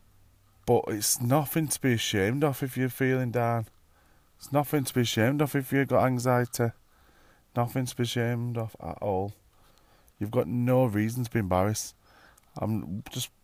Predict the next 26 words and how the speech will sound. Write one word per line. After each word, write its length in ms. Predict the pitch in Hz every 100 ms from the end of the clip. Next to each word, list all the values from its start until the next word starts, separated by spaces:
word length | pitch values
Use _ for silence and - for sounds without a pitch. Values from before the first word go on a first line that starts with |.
| _
please 400 | - 120 143 131
go 400 | - 120 113 98
and 160 | - 98
see 340 | - 107 104
somebody 500 | 117 - 123 117 113
or 160 | 104 92
please 380 | - 117 117 107
reach 260 | 104 104 -
out 220 | 98 110
for 80 | 101
help. 380 | 95 107 - - _ _ _ _ _ _ _
There's 160 | - 113
only 220 | 147 139
you 180 | 110 139
what 240 | 135 -
can 140 | 127
take 160 | 120 110
that 100 | 113
first 300 | - 120 113
step. 380 | - 113 - - - _ _ _ _ _ _ _ _ _ _ 117
Do 160 | 123 131
not 320 | 139 151 123
go 320 | 120 131 127
into 240 | 110 101 107
the 80 |
f-, 220 | 107 -